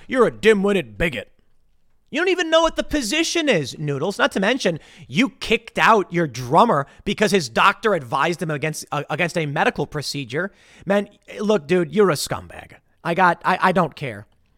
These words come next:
Whatever, man. Old aging rocker, fine. Good job with Smash, the, the, uh, largest volume for any independent album in the history still to this day. And it'll probably never be broken because album sales are in the decline.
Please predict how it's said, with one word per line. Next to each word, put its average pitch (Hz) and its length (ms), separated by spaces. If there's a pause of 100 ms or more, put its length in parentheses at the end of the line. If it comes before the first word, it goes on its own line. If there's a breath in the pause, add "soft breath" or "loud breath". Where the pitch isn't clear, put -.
(260)
Whatever, 180 360
man. 165 300 (420 soft breath)
Old 220 400
aging 180 400
rocker, 143 600
fine. 117 500 (580)
Good 190 240
job 180 420
with 151 300
Smash, 139 640 (320 soft breath)
the, 139 320
the, 123 360
uh, 110 340 (240)
largest 165 600
volume 156 640
for 147 180
any 175 220
independent 156 500
album 131 380 (240 soft breath)
in 277 120
the 208 100
history 123 440
still 123 300
to 120 80
this 123 160
day. 98 260 (240 soft breath)
And 165 100
it'll 190 180
probably 196 400
never 180 180
be 180 120
broken 147 400
because 131 280
album 127 260
sales 120 300
are 117 60
in 113 80
the 113 40
decline. 98 460